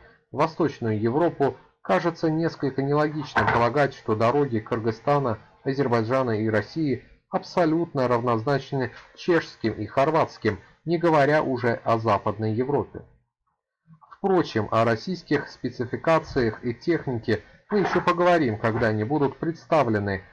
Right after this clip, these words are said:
а обещанное сочетание комфорта и управляемости оценим на локальных тест-драйвах. Ну и раз уж мы заговорили о технике, стоит перейти к основным, к основному — двигателям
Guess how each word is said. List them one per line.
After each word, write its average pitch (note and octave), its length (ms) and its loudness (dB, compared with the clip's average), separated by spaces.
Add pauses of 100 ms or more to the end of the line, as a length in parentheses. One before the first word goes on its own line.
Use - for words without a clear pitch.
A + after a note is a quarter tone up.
(160)
а A2 120 2
обещанное D#3 560 -2
сочетание C3 720 -2
комфорта A#2+ 600 0
и G#2+ 200 -2
управляемости B2 880 0 (240)
оценим D#3+ 640 -2 (220)
на F#3 100 2
локальных B2+ 600 0 (280)
тест-драйвах. G#2+ 680 0 (1400)
Ну E3 100 2
и F3+ 140 6
раз F#3 240 4
уж E3 180 0
мы C#3 140 0
заговорили C3+ 580 2
о A#2 160 2
технике, B2 640 -2
стоит E3+ 280 0 (160)
перейти C#3+ 420 0
к D#3+ 100 -2
основным, E3+ 580 0 (380)
к - 80 -4
основному — D3 600 0 (280)
двигателям B2+ 800 0